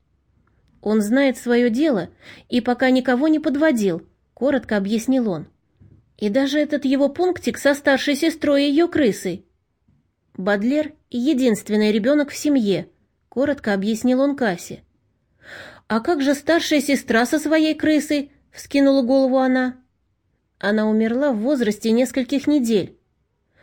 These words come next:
«То есть у нее никак не было возможности обзавестись крысой, которая...»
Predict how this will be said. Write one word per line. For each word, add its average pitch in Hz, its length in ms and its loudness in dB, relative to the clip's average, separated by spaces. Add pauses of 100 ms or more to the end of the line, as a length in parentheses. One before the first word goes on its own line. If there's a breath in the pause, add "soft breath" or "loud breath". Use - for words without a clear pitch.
(380 loud breath)
«То 269 140 -2
есть 262 200 -2
у 269 40 0
нее 269 280 4
никак 277 400 0
не 311 140 2
было 302 200 2
возможности 254 720 2
обзавестись 247 640 0
крысой, 285 480 0
которая...» 285 680 2